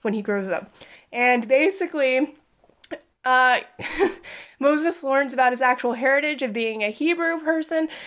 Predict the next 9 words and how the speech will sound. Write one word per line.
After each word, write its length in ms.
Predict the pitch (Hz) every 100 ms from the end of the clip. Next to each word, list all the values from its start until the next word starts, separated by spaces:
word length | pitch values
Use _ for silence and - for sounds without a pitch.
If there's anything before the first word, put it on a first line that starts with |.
| - -
and 440 | 240 240 240 240 240
he 120 | 254
freaks 460 | 240 311 311 - 277
out, 320 | 285 285 247
and 100 | 269
he 60 | 262
accidentally 360 | 302 302 285
kills 220 | 254 240 -
somebody. 400 | 196 185 196